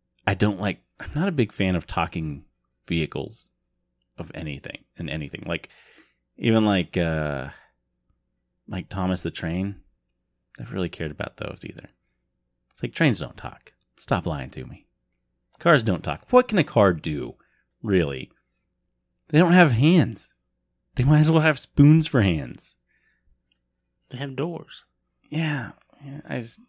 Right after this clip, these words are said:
Speaker 1: ugh. It's like
Speaker 2: Those
Speaker 1: the,
Speaker 2: are their hands.
Speaker 1: the logistics of the Cars universe just bothered me, so I couldn't get into it.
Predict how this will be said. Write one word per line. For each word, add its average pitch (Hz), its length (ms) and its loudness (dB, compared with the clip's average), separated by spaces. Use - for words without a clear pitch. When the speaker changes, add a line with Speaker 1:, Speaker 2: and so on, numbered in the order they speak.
Speaker 1:
ugh. 104 160 -4
It's - 80 -16
like 135 120 4
Speaker 2:
Those 113 80 -10
Speaker 1:
the, 139 100 6
Speaker 2:
are 139 60 2
their 127 160 -4
hands. 139 580 -10
Speaker 1:
the 135 120 8
logistics 127 720 4
of 107 160 4
the 98 80 6
Cars 104 380 6
universe 101 600 2
just 95 200 -2
bothered 78 380 2
me, 73 240 -6
so 90 120 -6
I 82 60 0
couldn't 107 260 2
get 80 140 0
into 71 280 -6
it. 71 140 -8